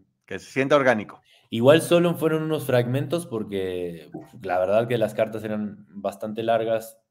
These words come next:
Speaker 2: muy emocionantes, con muchos detalles. Y te digo, donde se podía ver que no perdían el, el humor,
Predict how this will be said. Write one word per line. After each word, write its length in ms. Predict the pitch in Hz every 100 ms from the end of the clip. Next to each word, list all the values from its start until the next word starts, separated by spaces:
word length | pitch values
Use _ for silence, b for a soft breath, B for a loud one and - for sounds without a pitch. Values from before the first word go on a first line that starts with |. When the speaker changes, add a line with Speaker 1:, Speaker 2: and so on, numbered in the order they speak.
| _ -
Speaker 2:
muy 300 | 101 113 113
emocionantes, 640 | 104 101 101 113 120 -
con 240 | 98 95
muchos 360 | 101 104 107 107
detalles. 600 | 98 101 107 113 - - _ _ _ _ _ _ _ _ _
Y 120 | 123 123
te 140 | 127
digo, 220 | 135 135
donde 280 | 117 113 117
se 120 | 117
podía 400 | 120 117 127 143
ver 300 | 135 151 151
que 80 | 139
no 180 | 123 127
perdían 400 | 127 123 131 123
el, 520 | 113 110 98 - - -
el 180 | 110
humor, 640 | 110 117 135 151 151 143